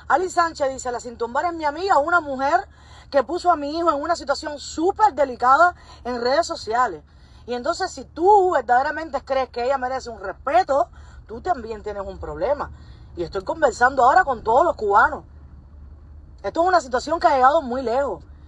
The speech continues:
Y es una situación que no debería para nada cogerse para una obra y menos para ganar dinero. Hay otra cosa que quiero mostrarles ahí. Y quiero que, invitarlos a que ustedes vean en la obra de ella. Hay un banner atrás de New Café.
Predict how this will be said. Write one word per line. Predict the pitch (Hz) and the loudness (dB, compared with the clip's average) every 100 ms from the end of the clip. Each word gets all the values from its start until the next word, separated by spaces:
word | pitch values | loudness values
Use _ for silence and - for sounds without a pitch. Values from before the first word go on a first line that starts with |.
| - - - | -20 -20 -4
Y | 208 | -2
es | |
una | 269 | -2
situación | 311 320 285 320 359 | -4 -6 0 2 2
que | - 247 | 2 0
no | 247 294 | 2 4
debería | 349 285 247 247 226 | 6 6 2 2 2
para | 226 220 | 2 4
nada | 254 330 247 247 - - - | 4 6 4 2 -14 -20 -6
cogerse | 240 226 277 330 254 262 - - - | -2 0 0 -2 -4 -6 -10 -20 0
para | 233 214 | 2 2
una | 226 330 311 | 2 4 4
obra | 311 359 370 | 6 4 2
y | 269 | -8
menos | 240 254 339 | -6 -2 0
para | 320 254 | 0 -2
ganar | 214 214 | -2 -6
dinero. | 220 233 190 185 | -6 -8 -6 -4
Hay | |
otra | 277 330 294 | -2 -2 -2
cosa | 311 311 | -4 -6
que | 233 | -6
quiero | 226 269 | -4 -4
mostrarles | 247 - 220 233 196 | -6 -6 -6 -4 -6
ahí. | 156 190 247 - - - - - | -10 -12 -14 -20 -20 -20 -20 -18
Y | 202 | -4
quiero | 226 254 | 2 4
que, | 285 254 226 | 4 2 0
invitarlos | 226 220 247 285 285 233 | -6 -2 2 4 4 2
a | |
que | 190 | -2
ustedes | 240 254 233 | 0 0 4
vean | 262 254 | 4 4
en | 226 | 0
la | 208 202 | 2 4
obra | 254 240 202 202 - - - - - - - - - - | 4 4 2 -2 -6 -20 -20 -20 -20 -20 -20 -20 -20 -6
de | 185 214 285 | -2 4 6
ella. | 311 240 233 | 6 4 2
Hay | 202 220 | 0 0
un | 294 269 | -4 2
banner | 269 320 294 | 2 2 -2
atrás | 220 247 262 233 - - - - - - | 0 4 4 4 -2 -20 -20 -20 -20 -20
de | 202 214 | -6 -6
New | 226 277 | -4 0
Café. | 285 240 285 254 | 0 2 0 0